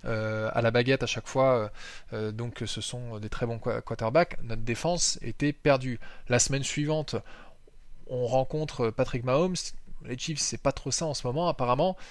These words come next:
Euh, mais, euh, je pense que, en effet, si on arrive vraiment à limiter Mahomes, à provoquer des turnovers, des trucs comme ça, pas forcément à le limiter à trois points,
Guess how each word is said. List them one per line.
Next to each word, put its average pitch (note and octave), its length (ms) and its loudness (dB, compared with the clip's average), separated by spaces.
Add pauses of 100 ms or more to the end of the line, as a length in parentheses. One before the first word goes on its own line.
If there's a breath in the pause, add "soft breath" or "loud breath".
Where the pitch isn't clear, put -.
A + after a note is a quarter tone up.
(240 loud breath)
Euh, A#2 260 0
mais, B2+ 500 0 (100)
euh, A2+ 760 0 (380)
je B2+ 100 -8
pense F3 220 4
que, C3 180 2 (320 loud breath)
en B2+ 60 -2
effet, D#3+ 200 4
si - 200 4
on C3 100 0
arrive C3 220 4
vraiment D#3 400 4
à C#3+ 80 2
limiter C3+ 320 -4
Mahomes, D3 440 4
à B2 80 0
provoquer B2 360 -4
des B2 80 0
turnovers, C3 460 -2
des C3 80 -4
trucs - 180 -6
comme A#2+ 160 -6
ça, E3+ 260 2 (240 soft breath)
pas A#2+ 100 -2
forcément C3 380 -2
à B2+ 60 0
le B2 60 -2
limiter C3 280 -4
à B2 60 2
trois D#3+ 180 0
points, F#3 220 -2